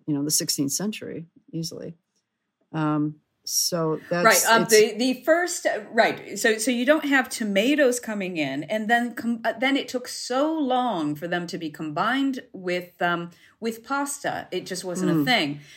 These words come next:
Speaker 2: The first recipe that you have putting together durum wheat pasta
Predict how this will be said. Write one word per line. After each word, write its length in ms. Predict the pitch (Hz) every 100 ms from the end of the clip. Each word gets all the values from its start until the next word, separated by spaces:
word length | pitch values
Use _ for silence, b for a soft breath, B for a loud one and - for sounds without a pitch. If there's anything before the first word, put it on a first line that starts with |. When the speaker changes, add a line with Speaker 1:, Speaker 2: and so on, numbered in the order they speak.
| B B B _
Speaker 2:
The 120 | 202
first 400 | 202 311 370 -
recipe 880 | 262 240 262 277 294 - 214 151 139
that 180 | 147 170
you 140 | 196
have 580 | 196 208 196 190 196 -
putting 260 | - 254 269
together 400 | 247 202 190 180
durum 480 | 170 185 240 247 220
wheat 260 | 202 -
pasta 640 | - 185 180 - 175 165